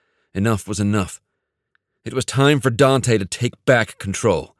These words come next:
He hadn't worked so hard to let it fall so fast.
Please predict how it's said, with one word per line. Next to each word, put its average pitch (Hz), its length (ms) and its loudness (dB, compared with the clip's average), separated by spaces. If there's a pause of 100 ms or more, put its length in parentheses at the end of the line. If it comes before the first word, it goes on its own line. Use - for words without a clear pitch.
(680)
He 135 140 -12
hadn't 120 340 -6
worked 107 240 -2
so 110 180 0
hard 104 380 0
to 104 80 -6
let 101 160 2
it 87 80 -8
fall 110 360 2
so 104 280 0
fast. 92 480 -2